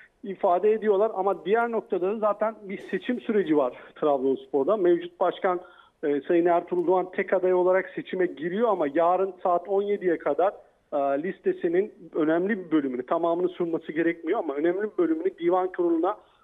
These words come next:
sunması, e, gerekiyor. Burada da yeni yönetiminde nasıl değişikliklerin olabileceğini az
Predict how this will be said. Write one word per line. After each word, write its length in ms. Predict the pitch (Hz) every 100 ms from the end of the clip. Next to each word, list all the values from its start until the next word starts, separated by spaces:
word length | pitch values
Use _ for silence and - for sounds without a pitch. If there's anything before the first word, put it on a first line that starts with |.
| _
sunması, 680 | - 190 185 196 190 202 -
e, 240 | 165 147 135
gerekiyor. 560 | 127 143 139 - 240 240 - _ -
Burada 280 | 190 190 208
da 180 | 214 226
yeni 300 | 180 185 208
yönetiminde 720 | 208 202 196 196 196 190 202
nasıl 280 | 196 202 202
değişikliklerin 720 | 202 180 - - - 180 170
olabileceğini 640 | 175 175 170 165 147 196
az 180 | 202 190